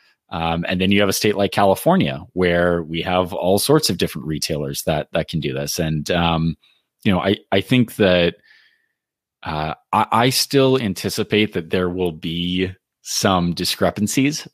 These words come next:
state by state on what this looks like. Um, but I, I could see a path where maybe there's some sort of, uh, legal incentive for states to begin to unify.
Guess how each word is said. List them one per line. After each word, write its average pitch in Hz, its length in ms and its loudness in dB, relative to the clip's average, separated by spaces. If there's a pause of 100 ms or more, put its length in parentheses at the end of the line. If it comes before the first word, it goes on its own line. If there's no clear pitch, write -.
state - 340 -2
by 95 140 2
state 104 400 2
on 85 160 -4
what 87 160 0
this - 200 -4
looks 90 240 -2
like. 135 360 0 (400)
Um, 85 560 2 (640)
but 113 260 0
I, 98 200 2 (280)
I 98 140 0
could 104 340 -2
see 165 320 0
a 147 60 4
path 117 480 -2
where 92 120 0
maybe 95 460 2
there's 90 240 -2
some 101 280 -4
sort 90 380 -2
of, 87 460 0 (540)
uh, 87 460 0
legal 110 500 2
incentive 87 640 0
for 87 160 -8
states - 460 -4
to - 80 -6
begin 85 400 -4
to - 120 -8
unify. 80 640 -8